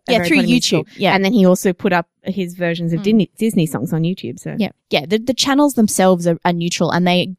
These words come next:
Speaker 2: do mean a lot of good things for a lot of people.
Speaker 1: Sorry, I'm thinking about Star Wars again, 'cause my th-, my, my, my theory that the Force is neutral and it's about how people use,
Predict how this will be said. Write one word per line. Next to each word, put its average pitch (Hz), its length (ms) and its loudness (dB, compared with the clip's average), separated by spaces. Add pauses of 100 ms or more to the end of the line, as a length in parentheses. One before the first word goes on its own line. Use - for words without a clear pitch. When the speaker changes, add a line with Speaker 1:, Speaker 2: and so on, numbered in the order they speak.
Speaker 2:
do 208 180 4
mean 180 300 0
a - 20 0
lot 165 140 4
of 165 80 -4
good 175 180 -2
things 165 220 -4
for - 80 -4
a 160 40 -2
lot 156 140 0
of 165 80 -6
people. 151 500 -4 (360)
Speaker 1:
Sorry, 175 160 0
I'm 165 60 0
thinking 214 120 -2
about 175 180 -4
Star 156 220 -2
Wars 156 160 -6
again, 170 240 -8 (200)
'cause 202 200 -10
my 165 160 -2
th-, - 160 -14
my, 156 180 0
my, 175 180 -2
my 165 140 -2
theory 170 360 0
that 165 120 -4
the - 80 -12
Force 170 300 0
is 143 120 -10
neutral 156 380 -6
and 127 80 -8
it's - 140 -14
about 185 180 -4
how 175 80 -6
people 156 300 -10
use, - 140 -12